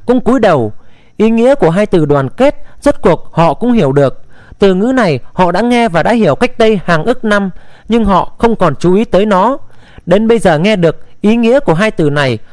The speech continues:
họ mới nhận ra rằng những cái tưởng chừng như đơn giản, thật ra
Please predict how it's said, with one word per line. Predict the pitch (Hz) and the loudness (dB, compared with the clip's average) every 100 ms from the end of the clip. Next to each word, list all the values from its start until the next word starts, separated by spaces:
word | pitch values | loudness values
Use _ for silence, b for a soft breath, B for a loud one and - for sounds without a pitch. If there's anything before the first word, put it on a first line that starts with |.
| b | b
họ | - 170 156 | -2 0 0
mới | 175 | 0
nhận | 247 175 | 0 -2
ra | 208 202 | 0 0
rằng | 175 143 113 b b b | 0 -2 -4 b b b
những | 185 247 | -2 0
cái | 254 262 | 2 0
tưởng | 233 151 | 0 0
chừng | 185 151 | 0 0
như | 175 | 0
đơn | 226 220 | 0 0
giản, | 202 151 117 107 | 0 -2 -2 -4
thật | - 170 | -4 -2
ra | - 214 | 0 0